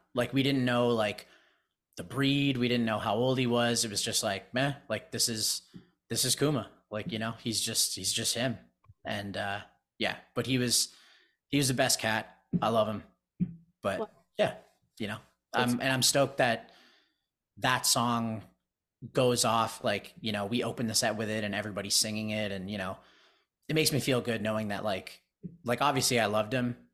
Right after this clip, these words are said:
Speaker 1: so much. And, like, the fact that other people cared about him and about me,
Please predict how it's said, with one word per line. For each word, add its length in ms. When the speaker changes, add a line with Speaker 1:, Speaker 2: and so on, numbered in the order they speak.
Speaker 1:
so 240
much. 340
And, 140
like, 320
the 80
fact 220
that 80
other 200
people 500
cared 500
about 240
him 340
and 80
about 240
me, 480